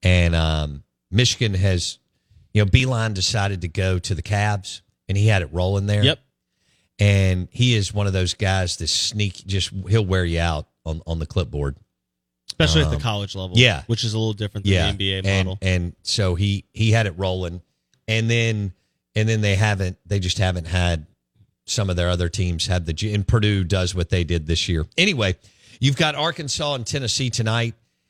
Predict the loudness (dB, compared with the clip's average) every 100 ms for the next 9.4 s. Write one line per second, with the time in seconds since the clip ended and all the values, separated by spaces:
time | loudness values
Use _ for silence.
0 | _ _ 2 4 4 2 -2 -2 -2 -4
1 | -2 0 0 -2 -6 -10 -8 -2 0 2
2 | 2 0 -6 -6 -4 0 2 2 0 -4
3 | 0 0 0 -4 -12 _ _ _ _ _
4 | -2 2 4 4 2 0 -2 -6 -2 -2
5 | 0 -2 0 2 2 2 2 0 0 -2
6 | -6 _ _ _ -6 -2 2 2 2 0
7 | -4 -6 -2 2 2 0 0 0 2 2
8 | 0 0 -2 0 0 0 0 -4 -2 0
9 | 0 -4 -8